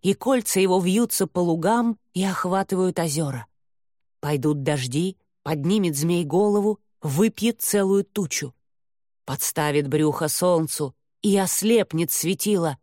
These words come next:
отразившись в его чешуе. Распахнет пасть, поглотит целую деревню.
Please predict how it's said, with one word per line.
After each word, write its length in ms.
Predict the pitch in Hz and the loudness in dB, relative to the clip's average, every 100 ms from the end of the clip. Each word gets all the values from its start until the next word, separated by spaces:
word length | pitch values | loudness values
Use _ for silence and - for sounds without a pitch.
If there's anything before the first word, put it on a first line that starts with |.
| _ | _
отразившись 920 | 175 - 160 175 143 190 - 135 - | -10 -4 -2 -2 -2 -4 -6 -8 -8
в 40 | 131 | -8
его 340 | 127 151 156 | -4 -4 -4
чешуе. 640 | - 147 165 151 151 131 _ _ _ _ _ _ _ - | -4 -6 -4 -4 -6 -8 _ _ _ _ _ _ _ -8
Распахнет 800 | 151 - 170 160 170 202 196 - | -6 -4 -6 -4 -2 0 -2 -4
пасть, 500 | - 220 175 - - - _ _ - | -2 0 0 -4 -10 -20 _ _ -6
поглотит 680 | 175 156 165 160 196 214 - | -2 0 0 0 0 -2 -2
целую 500 | - 196 196 185 185 | -2 0 2 2 0
деревню. 800 | 156 151 165 202 208 156 147 | 0 0 2 0 0 -2 -4